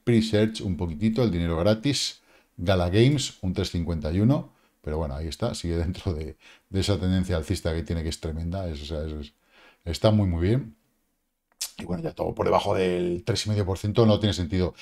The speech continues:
En la parte positiva, C T R S, mm, tenemos aquí ciento cincuenta y cuatro por ciento. Madre mía, lo que ha girado.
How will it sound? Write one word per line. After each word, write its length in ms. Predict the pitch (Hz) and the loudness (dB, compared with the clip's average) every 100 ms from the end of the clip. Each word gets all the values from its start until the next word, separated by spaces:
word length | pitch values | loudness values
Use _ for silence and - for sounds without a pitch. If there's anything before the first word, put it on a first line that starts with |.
| - - | -20 0
En 120 | 117 | 4
la 100 | 185 | 6
parte 240 | 190 202 202 | 6 6 4
positiva, 720 | 190 151 180 190 165 135 110 | 4 4 2 4 6 6 4
C 200 | - 156 | 2 4
T 100 | 156 | 6
R 220 | 147 143 | 6 4
S, 560 | 127 127 123 113 107 101 | 4 4 4 6 4 2
mm, 340 | 101 95 90 | 0 0 0
tenemos 300 | 104 101 92 | -2 -2 -2
aquí 260 | 98 147 117 | -2 -2 0
ciento 320 | 135 165 - | 0 0 0
cincuenta 340 | 123 113 98 | 2 4 4
y 40 | 101 | 4
cuatro 180 | 147 | 4
por 140 | 123 98 | 4 2
ciento. 460 | 139 123 80 69 _ _ _ _ | 0 0 -2 -8 _ _ _ _
Madre 680 | 90 101 131 160 170 151 117 | 0 2 4 6 6 6 4
mía, 140 | 123 | 4
lo 100 | 87 | 2
que 60 | 92 | -2
ha 20 | |
girado. 380 | - 92 78 | -2 -2 -2